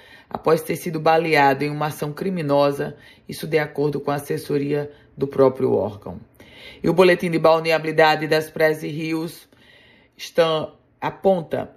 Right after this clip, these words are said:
esse boletim nove pontos impróprios para banho na Grande Natal.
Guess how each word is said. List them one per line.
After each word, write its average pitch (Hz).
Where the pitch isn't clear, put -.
esse 208
boletim 165
nove 170
pontos 165
impróprios 165
para 151
banho 147
na 156
Grande 143
Natal. 139